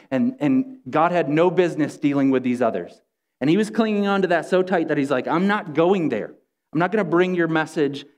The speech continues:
to them because you might forgive them."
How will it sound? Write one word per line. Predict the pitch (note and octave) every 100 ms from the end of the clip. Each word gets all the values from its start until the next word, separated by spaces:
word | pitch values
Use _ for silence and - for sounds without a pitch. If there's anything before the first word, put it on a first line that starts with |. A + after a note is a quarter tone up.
| _
to | - A3
them | F3+ C3+ B2+
because | C3 E3+ D3+
you | C#3 G#3+
might | A#3 F#3+ F#3+ F#3+ - _
forgive | - F3+ A#3+ E3+
them." | B2 F#2+